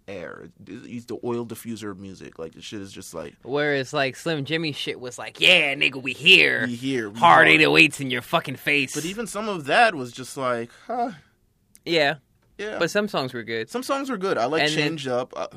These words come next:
Speaker 2: Jane, Chanel.
Speaker 1: I like Cap, um, featuring Trouble.
Speaker 2: Mm-hmm.
Speaker 1: Um, I like, did I like Juggling Biddies? I don't even remember that song.
Speaker 2: Juggling Biddies.
Speaker 1: I don't even remember that
Speaker 2: It's a
Speaker 1: song.
Speaker 2: little
Speaker 1: He has a
Speaker 2: catchy.
Speaker 1: song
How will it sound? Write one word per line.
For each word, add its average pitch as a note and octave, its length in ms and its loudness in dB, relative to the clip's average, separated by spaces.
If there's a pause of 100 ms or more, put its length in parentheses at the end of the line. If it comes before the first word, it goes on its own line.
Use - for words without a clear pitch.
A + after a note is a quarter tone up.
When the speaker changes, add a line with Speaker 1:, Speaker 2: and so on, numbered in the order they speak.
Speaker 2:
Jane, C3+ 320 -6
Chanel. C3+ 680 -2
Speaker 1:
I A#2 60 -2
like A#2+ 200 -6
Cap, B2 320 -2 (340)
um, G#2 220 -10
featuring A#2+ 300 -16
Trouble. A#2 300 -8
Speaker 2:
Mm-hmm. B2+ 640 -12
Speaker 1:
Um, A2 680 -10 (120)
I A2 120 -8
like, G#2 500 -8 (480)
did - 120 -10
I - 100 -4
like F3 180 -6
Juggling D#3+ 440 -8
Biddies? E3 320 -8
I C3+ 80 -4
don't G#3+ 120 -10
even C3 140 -10
remember C3+ 280 -10
that G3+ 240 -2
song. G#3 120 -4
Speaker 2:
Juggling G#3 280 -4
Biddies. F#3 500 -6 (440)
Speaker 1:
I A#2+ 60 -16
don't D3 80 -10
even C#3 120 -10
remember A#2+ 300 -10
that F#2 80 -8
Speaker 2:
It's - 100 -16
a G#2+ 40 -14
Speaker 1:
song. - 60 -10
Speaker 2:
little C3 140 -6
Speaker 1:
He D3+ 60 -2
has E3 100 0
a E3+ 40 -6
Speaker 2:
catchy. - 60 -6
Speaker 1:
song E3 200 -2